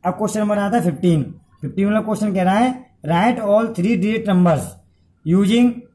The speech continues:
two, three, four, taking each digit only once। Write all three digit, सभी तीन अंकों की संख्या लिखी है इन अंकों का प्रयोग करते हुए, और प्रत्येक डिजिट केवल के-, एक बार आना चाहिए,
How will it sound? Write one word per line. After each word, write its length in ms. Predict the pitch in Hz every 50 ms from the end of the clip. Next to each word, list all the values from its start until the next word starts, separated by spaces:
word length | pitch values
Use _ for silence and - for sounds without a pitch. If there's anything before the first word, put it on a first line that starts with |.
| _ _ -
two, 180 | 202 214 226 240 240 - - 202 196 202 208 202
three, 340 | 202 175 175 196 214 233 226 - 214 208 208 214 185
four, 200 | 156 175 196 214 - -
taking 360 | - 202 208 - 226 247 240 233 220
each 220 | 220 233 240 185 190
digit 320 | 175 185 196 220 240 233 - -
only 260 | 202 208 214 233 214
once। 280 | 180 175 160 139 - - - _ _ _ _ _ _ _ _ _ _ _ _ _ _ -
Write 360 | 156 151 165 190 226 240 233
all 140 | 226 233 233
three 160 | 185 180 202
digit, 140 | 196 208 190
सभी 260 | - 190 190 208 247 247
तीन 220 | 240 226 226 233
अंकों 220 | 226 208 175 226
की 100 | 226 240 233
संख्या 260 | 180 214 208 196 220
लिखी 240 | 185 170 151 165 170
है 120 | 160 151 127 - - - _ _ -
इन 120 | 202 220
अंकों 220 | 226 220 208 220 214
का 100 | 226 214
प्रयोग 220 | 175 185 196 160
करते 220 | 180 180 139 160 165
हुए, 220 | 156 151 156 139 139 - - - _ _ _ _ _ _ _ _ _ _ _ _ _ -
और 100 | - 170
प्रत्येक 380 | 175 - 190 180 - 233 226 180
डिजिट 220 | 180 220 226 226
केवल 220 | - 214 220 233 214
के-, 160 | - - - - - _ _ -
एक 160 | 190 214 220
बार 140 | 220 226 214
आना 200 | 202 185 165 156
चाहिए, 460 | 131 135 147 139 139 139 127 120 -